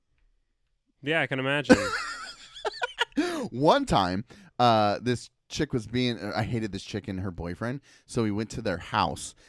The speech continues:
Speaker 2: and we took the, the caps off of their tire nozzle and put rock, little pebbles in there, and then tied them back on, so it just slowly let the air out.
Speaker 1: Mm.
Speaker 2: And I found out later that,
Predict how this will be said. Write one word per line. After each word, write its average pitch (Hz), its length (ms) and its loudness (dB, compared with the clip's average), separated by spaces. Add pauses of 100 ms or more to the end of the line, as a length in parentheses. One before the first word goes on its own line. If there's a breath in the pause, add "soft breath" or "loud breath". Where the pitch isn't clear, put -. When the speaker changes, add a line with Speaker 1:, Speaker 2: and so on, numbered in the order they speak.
(180 soft breath)
Speaker 2:
and 98 440 -2 (180)
we 98 560 -4
took - 280 0
the, 92 440 2 (240)
the 90 120 -2
caps 104 380 -2
off 101 200 2
of 87 120 -10
their 82 420 2 (200)
tire 101 360 2
nozzle 135 460 -2 (260 soft breath)
and 85 120 -8
put 104 140 2
rock, 82 300 0
little 95 180 -2
pebbles 110 360 -4
in 139 100 -2
there, 170 300 -4
and 87 120 -6
then 78 80 -6
tied 92 180 -4
them 90 80 -4
back 82 220 -4
on, 120 320 -2 (300)
so 107 160 -6
it 92 40 -4
just 87 220 -12
slowly 90 540 -2
let 92 220 -4
the 87 120 -4
air 80 200 -4
out. 127 200 -2 (180)
Speaker 1:
Mm. 110 520 -14 (800 loud breath)
Speaker 2:
And 131 140 2
I 127 80 4
found 131 200 2
out 139 160 0
later 110 400 0
that, 104 300 0